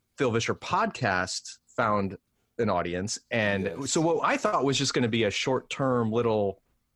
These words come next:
Speaker 1: throwaway side project that I do during lunch,
Speaker 2: <laughs>
Speaker 1: um, just took on a life of its own, and that's where it all began. And we, and we had a ton of fun doing.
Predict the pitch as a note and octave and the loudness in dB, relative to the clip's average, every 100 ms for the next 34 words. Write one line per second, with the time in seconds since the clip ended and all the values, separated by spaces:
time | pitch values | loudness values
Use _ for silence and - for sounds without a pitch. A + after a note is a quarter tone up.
0 | - - - _ - C3 B2 A2+ G#2+ G2 | -20 -20 -20 _ 0 2 4 4 2 0
1 | B2 A#2+ A#2+ A#2+ A#2 A#2 G#2 G2+ A2+ G#2 | 0 0 2 2 2 0 0 2 0 0
2 | G2 G2+ A#2 G2+ - - - - - - | 0 2 0 0 -2 -4 -12 -12 -18 -14
3 | - G#2+ G2 F2+ F2+ - - - - _ | -6 -2 -2 -2 -4 -10 -16 -20 -20 _
4 | - _ - C3+ D3+ - - D3+ C3+ A#2+ | -20 _ -8 -2 0 0 -2 2 2 4
5 | A2+ A2 A2 A2 F#3+ F3 C3+ B2+ A2+ A#2+ | 2 0 -2 -2 2 2 2 0 0 2
6 | A2+ G#2+ G#2+ G#2+ - A#2+ G2+ F#2+ F#2 G2 | 2 2 2 0 0 0 2 2 0 -2
7 | G#2+ G#2+ G2+ G#2 G#2 G#2 A#2 A2+ A#2 A#2 | 0 2 2 0 -2 -2 0 0 2 0
8 | G#2 - - - C3+ B2 B2+ A#2 G#2+ G#2 | -2 -6 -10 -2 -2 0 0 2 0 0
9 | A2 A2+ A2+ | 0 0 -4